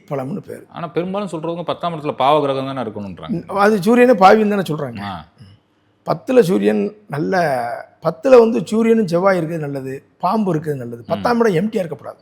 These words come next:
Speaker 2: ம்.
Speaker 1: பத்தில் யாராவது ஒருவர் இருக்கணும், அந்த பெட்டியில ஒன்று இருக்கணும்.
Speaker 2: ம்.
Speaker 1: சரியா?
Speaker 2: ம்.
Speaker 1: பத்தாம் இடத்துல போய் நீங்க இன்னைக்கு சூரியன் இருக்குன்னு வச்சுக்கோங்க சார், தாத்தா தொழில், அப்பா செஞ்சது, மாவட்ட தொழில்,
Speaker 2: ம்.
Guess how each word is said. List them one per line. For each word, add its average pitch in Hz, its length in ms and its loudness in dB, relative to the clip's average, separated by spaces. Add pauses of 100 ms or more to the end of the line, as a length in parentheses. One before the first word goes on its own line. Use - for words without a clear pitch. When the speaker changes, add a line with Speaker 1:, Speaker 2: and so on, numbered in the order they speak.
(140)
Speaker 2:
ம். 87 120 -10 (640)
Speaker 1:
பத்தில் - 320 -4 (100)
யாராவது 190 420 -2
ஒருவர் 143 200 -6
இருக்கணும், - 280 -20 (100)
அந்த 160 160 2
பெட்டியில 208 380 6
ஒன்று 160 160 -4
இருக்கணும். 143 280 -12 (120)
Speaker 2:
ம். 87 180 -12 (680)
Speaker 1:
சரியா? 143 220 -4
Speaker 2:
ம். - 140 -10
Speaker 1:
பத்தாம் 262 420 8
இடத்துல 214 340 8
போய் 240 140 6 (500)
நீங்க 214 180 6
இன்னைக்கு 190 240 0
சூரியன் 226 280 4
இருக்குன்னு 170 280 -6
வச்சுக்கோங்க 147 380 -12
சார், 131 200 -8 (560)
தாத்தா 185 260 4 (120)
தொழில், 139 200 -6 (760)
அப்பா 220 180 8
செஞ்சது, 127 420 0 (420)
மாவட்ட 208 340 0 (120)
தொழில், 120 320 -10
Speaker 2:
ம். 90 180 -14